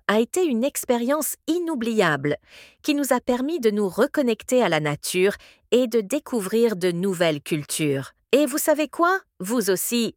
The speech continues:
vous pouvez faire partie de ces aventures. N'hésitez pas à nous envoyer un mail sur tourtucartour point F R pour partager vos propres expériences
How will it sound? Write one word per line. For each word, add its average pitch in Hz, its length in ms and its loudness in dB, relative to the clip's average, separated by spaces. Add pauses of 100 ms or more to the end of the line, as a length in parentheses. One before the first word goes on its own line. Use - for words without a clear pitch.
vous 202 160 0
pouvez 208 260 0
faire 196 280 -2
partie 202 400 -4
de 175 80 0
ces 160 260 -2
aventures. 160 640 0 (240)
N'hésitez 320 460 -2
pas 311 240 -2
à 240 60 2
nous 214 220 0
envoyer 233 480 2
un 262 140 0
mail 202 560 4
sur - 320 -4
tourtucartour 247 1000 -4
point 320 360 0
F - 140 -12
R 170 300 2 (320)
pour 269 180 0
partager 294 560 -2
vos 269 220 -2
propres 190 560 -2
expériences 170 680 -2